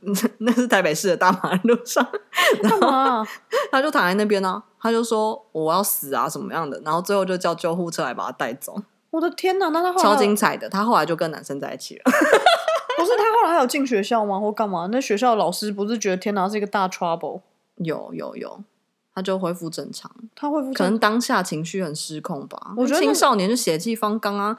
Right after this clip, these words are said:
Speaker 1: 你怎么知道你在谈什么恋爱？根本什么都不知道啊。
Speaker 2: 对啊。
Speaker 1: 脑子根本还没醒啊。
Speaker 2: 但有必要这样吗？这样是恐怖情人，我不管他跟谁在一起，他就是恐怖情人啊。
Speaker 1: 嗯，但我觉得很精彩，我们在旁边就吃爆米花，嗑瓜群众，<laughs>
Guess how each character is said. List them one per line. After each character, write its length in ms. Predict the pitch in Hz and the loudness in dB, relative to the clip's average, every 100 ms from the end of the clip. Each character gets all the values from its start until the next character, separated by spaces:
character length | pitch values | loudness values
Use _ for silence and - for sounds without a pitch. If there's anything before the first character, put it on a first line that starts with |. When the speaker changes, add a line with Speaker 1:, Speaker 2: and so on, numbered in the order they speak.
| - | -8
Speaker 1:
你 80 | - | -2
怎 80 | 254 | 0
么 60 | 185 | 2
知 60 | |
道 100 | 226 | 2
你 100 | 180 | 2
在 120 | 175 214 | -2 0
谈 160 | 175 | 0
什 60 | 160 | -2
么 80 | 147 | -4
恋 180 | 160 147 | -6 -6
爱？ 120 | 143 | -6
根 140 | 160 | -2
本 80 | 254 | -2
什 100 | 196 | -2
么 80 | 156 | -2
都 60 | 175 | -4
不 80 | 190 | -6
知 160 | - | -8
道 200 | 180 175 | -4 -2
啊。 340 | 147 110 202 - _ _ _ _ _ _ _ | -2 -2 -4 -6 _ _ _ _ _ _ _
Speaker 2:
对 100 | - | 2
啊。 60 | |
Speaker 1:
脑 80 | 208 | 4
子 80 | 185 | 4
根 100 | 247 | 4
本 100 | 247 | 2
还 60 | 185 | 2
没 120 | 175 | 0
醒 360 | - - 160 | -2 -4 -6
啊。 300 | - 76 196 _ _ _ _ _ | -10 -12 -12 _ _ _ _ _
Speaker 2:
但 180 | 415 415 | -2 0
有 140 | 294 | 0
必 160 | 214 294 | -2 -2
要 180 | 285 269 | 0 0
这 80 | |
样 100 | 269 | -2
吗？ 140 | 247 277 | 0 0
这 60 | 339 | 0
样 100 | 311 | -2
是 80 | |
恐 240 | 320 226 196 | -2 -2 -2
怖 140 | 240 | -4
情 180 | 240 185 | -4 -4
人， 80 | 180 | -2
我 60 | |
不 140 | 190 285 | -4 -2
管 120 | 233 | 0
他 120 | 220 | 2
跟 120 | 240 262 | 2 0
谁 100 | 180 | 0
在 180 | 208 214 | 0 -2
一 40 | |
起， 80 | 202 | -2
他 100 | 202 | -2
就 100 | 214 | -4
是 140 | 214 | -6
恐 180 | 196 151 | -6 -8
怖 160 | 170 180 | -8 -10
情 160 | - 95 | -10 -14
人 140 | 87 - | -16 -18
啊。 100 | - | -12
Speaker 1:
嗯， 220 | 180 170 | -8 -6
但 120 | 202 220 | -2 -2
我 100 | 160 | -2
觉 60 | |
得 40 | 151 | -4
很 80 | |
精 160 | 147 151 | -6 -8
彩， 100 | 156 | -8
我 80 | - | -8
们 80 | 170 | -6
在 120 | 214 240 | -2 0
旁 120 | 175 | 0
边 100 | 180 | -2
就 60 | |
吃 160 | 208 - | -2 -2
爆 160 | 185 160 | -2 -4
米 140 | 127 | -4
花， 300 | 143 156 190 | -8 -8 -8
嗑 160 | - 233 | -4 -2
瓜 160 | 233 220 | 2 0
群 220 | - 143 | 0 0
众， 180 | - 190 403 - 370 | 2 6 6 6 0
<laughs> 360 | - _ - | -2 _ -10